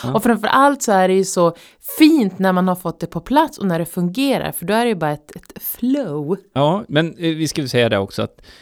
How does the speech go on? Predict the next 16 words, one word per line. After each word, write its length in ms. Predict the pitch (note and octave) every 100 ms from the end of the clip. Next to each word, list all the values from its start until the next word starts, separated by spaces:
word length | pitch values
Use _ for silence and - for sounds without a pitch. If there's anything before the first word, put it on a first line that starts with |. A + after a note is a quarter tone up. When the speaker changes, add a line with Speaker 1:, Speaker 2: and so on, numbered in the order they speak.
| _ _ -
Speaker 1:
eh, 260 | F2+ F#2+ F#2+ F#2+ G2+ - G2 F2+
automationer 720 | - A#2 - B2 - C#3 C#3 A2
just, 260 | G2+ -
det 60 | A#2
är 20 |
ju 60 | A#2+
någonting 320 | A2+ G2+ G2+
som 120 | G2+
tar 240 | - G2
lite 220 | F#2+ - A2
tid 360 | A3 G3 F2 -
att 340 | - C#3+ G3+ -
få 280 | - G3 -
på 100 | C#3
plats. 520 | - B3 - - -
Speaker 2:
Mm. 260 | F3+ G#3+